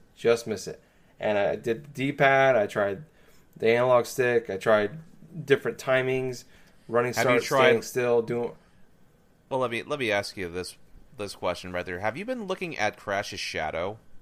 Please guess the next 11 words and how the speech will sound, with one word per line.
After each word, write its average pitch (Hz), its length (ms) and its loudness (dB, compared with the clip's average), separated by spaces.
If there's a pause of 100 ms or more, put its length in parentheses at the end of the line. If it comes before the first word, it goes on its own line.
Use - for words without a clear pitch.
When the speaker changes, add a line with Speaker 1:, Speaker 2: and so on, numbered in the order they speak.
Speaker 2:
when 90 120 -12
he 85 60 -14
jumps? 87 500 -12 (240)
Speaker 1:
No, 110 360 2 (160)
no. 98 300 -8 (800)
Speaker 2:
Well, 143 400 -6
let 208 120 -2
me, 226 160 -8
let 196 180 -2
me 202 60 -6
just, 190 380 -8